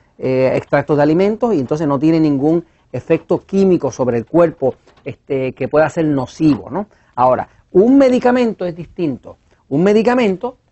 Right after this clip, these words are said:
pues, van a ser unas sustancias químicas, son químicos.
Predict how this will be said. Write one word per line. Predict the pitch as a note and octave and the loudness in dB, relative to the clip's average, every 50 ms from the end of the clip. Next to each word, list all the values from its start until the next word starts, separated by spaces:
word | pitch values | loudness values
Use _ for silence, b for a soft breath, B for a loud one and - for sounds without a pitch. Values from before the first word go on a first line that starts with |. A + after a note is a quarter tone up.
| _ _ _ | _ _ _
pues, | - - C3 B2+ - | -10 -10 -10 -8 -8
van | A#2 B2 C3 C#3+ D#3 | -6 -6 -6 -6 -6
a | D#3 | -8
ser | - G#3+ A#3 G#3+ | -6 -4 -4 -4
unas | - D3+ D3 D#3+ F3 F3+ F3+ F3 | -4 -6 -6 -6 -6 -8 -10 -12
sustancias | - - E3+ _ - G#3+ A3+ A#3 G#3 - F#3+ - | -12 -16 -16 _ -8 -8 -8 -8 -8 -12 -14 -12
químicas, | - - F#3 E3 D3 - - C3 - _ _ _ _ _ _ _ _ - _ _ - | -8 -6 -6 -6 -6 -8 -10 -16 -20 _ _ _ _ _ _ _ _ -20 _ _ -18
son | C#3+ E3+ E3+ | -18 -16 -10
químicos. | - G3 E3 C#3+ A#2+ - - - | -6 -6 -4 -4 -6 -10 -14 -20